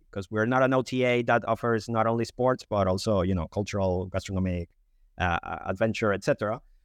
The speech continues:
But we're really specialized in that, and, and hosts feel it. So we do have a really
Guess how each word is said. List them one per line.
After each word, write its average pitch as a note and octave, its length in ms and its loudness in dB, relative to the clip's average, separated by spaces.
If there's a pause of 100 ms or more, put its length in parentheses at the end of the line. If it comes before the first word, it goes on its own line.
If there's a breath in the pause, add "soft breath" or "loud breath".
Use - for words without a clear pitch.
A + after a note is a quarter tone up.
(220)
But A#2 120 2
we're A#2+ 120 2
really C#3+ 160 4
specialized B2+ 520 0
in B2 80 -6
that, C#3 280 2
and, A#2 220 -4
and A2+ 160 -6
hosts A#2 320 -4 (140)
feel D3+ 240 0
it. G2+ 100 -4
So B2 300 0
we C3 220 -2
do E3 420 0 (340)
have D3 320 0
a C#3 100 0
really C#3 600 -2